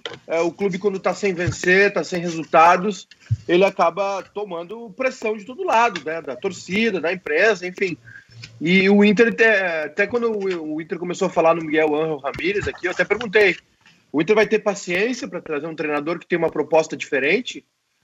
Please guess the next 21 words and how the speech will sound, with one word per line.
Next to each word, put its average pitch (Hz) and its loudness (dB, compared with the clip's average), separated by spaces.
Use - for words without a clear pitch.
Né? 123 -4
Porque 147 -4
o 160 6
Inter 170 2
tem 196 4
um, 202 2
um, 214 -4
uma 170 0
dificuldade 165 2
aí, 151 0
que 240 -4
é 240 0
o 247 -4
seguinte: 269 -6
ele 143 -8
tem 180 -10
que 185 -12
dar 196 -6
uma 202 -2
resposta 202 -4
rápida, 185 -4